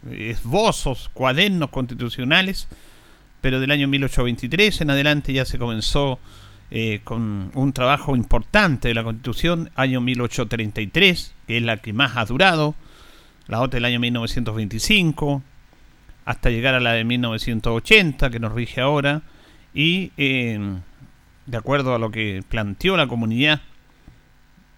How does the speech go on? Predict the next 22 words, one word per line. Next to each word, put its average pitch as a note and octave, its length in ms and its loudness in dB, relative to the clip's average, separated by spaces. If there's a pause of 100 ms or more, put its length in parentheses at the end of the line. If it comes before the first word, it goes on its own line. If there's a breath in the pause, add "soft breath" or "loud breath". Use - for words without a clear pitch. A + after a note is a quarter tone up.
(260)
planteó A#2+ 320 -2
en A#2+ 140 -2
relación A2 400 -2
a A#2 40 -4
las A2 120 2
protestas, C#3 480 4
porque G2 160 -4
los G2 140 -6
ciudadanos G#2+ 360 -2
se, F2+ 300 -4 (260)
se - 140 -2
pueden, A#2 420 0 (560 soft breath)
se - 180 0
pueden B2+ 280 2
dar B2+ 160 2
a, A#2 160 0
eh, G#2 180 -6
expresar A#2+ 540 2
a C3+ 40 2
través B2 200 2
del A2+ 160 0
voto G#3 500 6